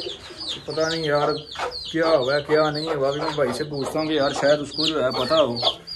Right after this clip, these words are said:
क्योंकि वो तो अभी जो है ना, घर नहीं है। तो यार, हम क्या करते हैं, इनको जो है ना, थोड़ी सी जो है, रोटियां ला के डालते हैं।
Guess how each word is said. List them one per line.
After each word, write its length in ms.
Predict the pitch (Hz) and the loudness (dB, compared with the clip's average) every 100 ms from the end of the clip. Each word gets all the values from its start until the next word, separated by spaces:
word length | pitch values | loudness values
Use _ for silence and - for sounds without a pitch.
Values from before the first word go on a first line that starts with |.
| - - - - | -12 -14 -12 -8
क्योंकि 240 | 139 - | -6 -2
वो 200 | 151 156 | 0 0
तो 140 | 165 151 | 0 0
अभी 120 | 156 | 0
जो 160 | 165 147 | 2 2
है 100 | 131 | 2
ना, 100 | 147 | 0
घर 220 | 147 120 | 0 0
नहीं 200 | 131 175 | 0 -2
है। 160 | 147 113 113 - - - - - - | -2 -4 -6 -6 -6 -10 -20 -12 -10
तो 180 | - 135 | -8 -4
यार, 280 | 139 147 151 | 0 0 0
हम 100 | 127 | -2
क्या 140 | 139 147 | -2 -2
करते 260 | 139 123 147 | -2 -4 -4
हैं, 80 | |
इनको 240 | 143 139 156 | -4 -4 -4
जो 120 | 156 | -2
है 100 | 131 | -2
ना, 140 | 147 143 - - - - - 135 | -4 -8 -14 -16 -14 -14 -10 -4
थोड़ी 240 | 143 165 | -2 -2
सी 120 | 165 | -4
जो 160 | 165 156 | -4 -2
है, 120 | 131 | 0
रोटियां 360 | 143 117 120 156 | -2 -6 -6 0
ला 100 | 160 | 0
के 140 | 117 | -2
डालते 360 | 135 117 110 | -2 -4 -4
हैं। 100 | 123 | -6